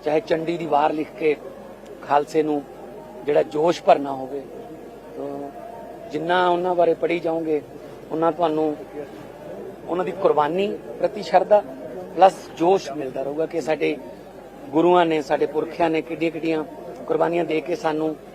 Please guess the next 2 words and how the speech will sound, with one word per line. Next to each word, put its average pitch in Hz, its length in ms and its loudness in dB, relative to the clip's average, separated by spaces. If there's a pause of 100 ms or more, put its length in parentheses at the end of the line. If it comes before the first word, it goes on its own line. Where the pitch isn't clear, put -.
(680)
ਜਿਹੜਾ 151 340 2 (960)
ਉਹ 165 240 0